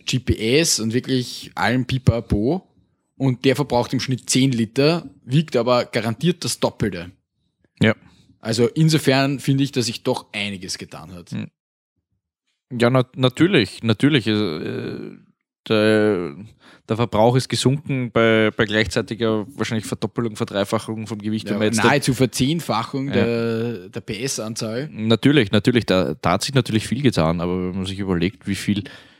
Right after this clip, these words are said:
Speaker 2: äh, wie wenig wir jetzt verbrauchen könnten, wenn wir, äh, von den, von unseren Ansprüchen her auch nur annähernd irgendwo in dem Bereich wären, wie wir damals waren, dann,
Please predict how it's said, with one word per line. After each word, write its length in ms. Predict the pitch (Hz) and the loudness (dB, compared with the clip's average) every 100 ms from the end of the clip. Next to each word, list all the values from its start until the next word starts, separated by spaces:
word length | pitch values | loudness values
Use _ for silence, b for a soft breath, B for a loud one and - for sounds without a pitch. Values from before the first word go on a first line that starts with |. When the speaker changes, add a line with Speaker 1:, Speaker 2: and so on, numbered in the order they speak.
| B - | B -6
Speaker 2:
äh, 720 | 95 95 92 90 90 90 90 90 _ _ _ _ _ _ | -2 -2 -2 -2 -2 -2 -4 -8 _ _ _ _ _ _
wie 200 | 104 98 | -4 4
wenig 360 | 107 131 123 | 4 4 2
wir 80 | 113 | 4
jetzt 220 | 113 - | 4 2
verbrauchen 520 | - 92 95 98 - - | -2 0 2 2 0 -4
könnten, 520 | - 107 - 139 113 | 0 0 -2 -6 -2
wenn 240 | 110 107 | -2 2
wir, 920 | 107 107 98 82 101 92 87 78 69 71 | 4 4 4 4 4 4 2 -2 -4 -8
äh, 20 | |
von 260 | - 104 | -6 -4
den, 220 | 98 98 95 | -2 -4 -6
von 160 | 98 | -6
unseren 220 | 101 101 | -4 -2
Ansprüchen 580 | 78 101 - 117 - 110 | -2 -4 0 0 0 -4
her 260 | 107 110 104 B B B | 0 0 0 B B B
auch 180 | - 92 | -8 -6
nur 240 | 110 104 67 | 0 0 2
annähernd 560 | 98 131 120 113 113 | 2 2 4 4 4
irgendwo 300 | 110 110 107 | 2 0 0
in 100 | 107 | 0
dem 140 | 104 104 | 0 0
Bereich 320 | 98 92 101 | 0 0 2
wären, 260 | 104 101 | 2 2
wie 100 | 101 | 0
wir 80 | 104 | 0
damals 380 | 101 82 104 101 | 0 0 0 0
waren, 240 | 104 101 110 B B B B B _ | 0 0 -2 B B B B B _
dann, 540 | - 101 101 101 95 | -2 -2 -2 -6 -8